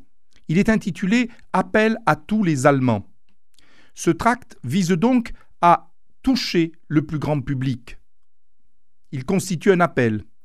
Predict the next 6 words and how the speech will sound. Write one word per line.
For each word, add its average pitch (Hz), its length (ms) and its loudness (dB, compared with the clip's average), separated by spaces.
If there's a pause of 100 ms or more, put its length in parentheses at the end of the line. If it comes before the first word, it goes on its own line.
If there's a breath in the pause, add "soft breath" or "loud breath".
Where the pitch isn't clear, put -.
à 139 80 2
la 147 80 6
conscience 156 720 -4
allemande. 120 520 0 (640)
Je 120 140 0
cite, « 123 400 -4